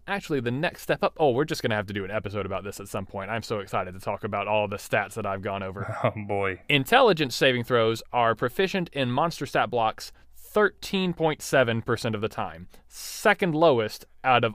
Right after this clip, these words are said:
Speaker 1: all of the stats.
Speaker 2: Second low? That is still way more than I thought, though. But importantly, even if they are proficient in it, <laughs> I'm trying to try and say this without sounding too demeaning to fictional monsters,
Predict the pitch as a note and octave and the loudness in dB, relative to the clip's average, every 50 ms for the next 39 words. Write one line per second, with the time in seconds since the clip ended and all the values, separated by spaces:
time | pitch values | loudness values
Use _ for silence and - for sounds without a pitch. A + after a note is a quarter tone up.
0 | - - B2+ C3 C3 C3 B2+ A#2+ A2 G#2+ G#2 - - G#2+ F#2+ - - - - - | -2 2 4 6 6 6 6 4 2 -2 -6 -8 -8 -10 -10 -10 -12 -16 -18 -18
1 | - - _ - - - G#2 - - - A2+ G#2+ B2 F3 F#3+ - - D3+ G3+ G#3 | -18 -18 _ -6 -4 -4 -4 -4 -6 -4 -4 -2 0 0 -2 4 8 8 10 10
2 | C#3+ A2+ A2+ - - - - - A#3 B3 G#3 D#3 A#2+ A2+ G#2+ A2+ A2+ A2+ A2+ A2+ | 8 6 4 0 -4 -6 -2 4 6 8 10 10 8 8 8 8 8 8 8 6
3 | A2 G#2+ G2+ F#2+ F#2 F2+ - - G#3 G3 A2+ G#2 - - F#2+ F2+ - - - - | 6 6 6 4 2 2 2 2 4 4 2 0 -2 -2 -2 -2 -2 -4 -6 -10
4 | _ _ _ _ _ _ _ _ _ _ _ _ - F#3 F3+ - - - - _ | _ _ _ _ _ _ _ _ _ _ _ _ 8 8 8 8 6 -2 -20 _
5 | _ _ - D#3 D3 C#3+ - - - D3 C#3+ C#3 C3+ B2+ A#2+ B2 - - G3 A#3 | _ _ 6 6 10 12 12 12 12 10 8 8 8 8 6 4 4 4 4 6
6 | A3+ G3+ E3 D#3 - - C#3+ B2+ A#2+ - D#2+ F2+ A2 B2 C3 C#3 C3 C3+ C3+ - | 6 6 4 4 4 6 8 8 8 8 6 6 6 8 8 8 8 6 4 0
7 | - _ _ _ - G#2+ G2 - - - - - F3+ E3 D#3 - - D3+ F3 F#3+ | -6 _ _ _ 0 0 2 4 4 4 4 4 2 2 2 0 2 2 2 2
8 | F#3+ - - - - - - - - _ _ _ _ _ - - - - - - | 0 -2 -8 -20 -20 -20 -20 -20 -20 _ _ _ _ _ -6 -6 -4 -4 -6 -8
9 | - - - - C3 - - C#3 A#2+ - - A#2+ G#2+ G#2 G#2 - - C3+ C3 B2 | -10 -10 -6 -4 -2 0 2 0 0 2 4 4 4 4 4 4 6 8 8 8
10 | A#2 - D3+ C#3 C3 B2 - D3 C3+ B2+ A2 C3+ - - C#3 B2+ A#2 G#2+ - - | 8 8 6 6 6 6 6 8 10 10 10 8 8 8 8 8 8 6 6 8
11 | C#3 B2+ A#2+ A2+ - D3+ C#3+ B2+ A#2 G#2+ - - - C#3+ - - C#3+ B2+ A2+ A#2 | 8 8 8 6 6 8 8 8 6 6 4 4 4 2 4 4 6 6 6 8
12 | C#3 D3+ C#3+ C#3+ - - G2+ G2 - - | 8 8 6 6 4 4 4 4 4 0